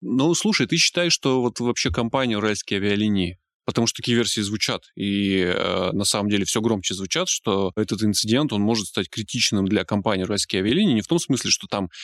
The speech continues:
изменится топ-менеджмент, что она понесет там какие-то финансовые, репу-,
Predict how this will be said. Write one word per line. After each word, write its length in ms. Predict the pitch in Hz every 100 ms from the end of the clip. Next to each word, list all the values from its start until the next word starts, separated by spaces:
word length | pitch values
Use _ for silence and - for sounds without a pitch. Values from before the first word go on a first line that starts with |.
| -
изменится 460 | - 104 151 147 107
топ-менеджмент, 920 | 107 92 107 117 110 104 107 101 95
что 260 | - - 101
она 160 | 113
понесет 420 | 120 110 98 131 -
там 140 | 98
какие-то 440 | - 113 104 95 -
финансовые, 560 | 120 113 117 - 104
репу-, 140 | 101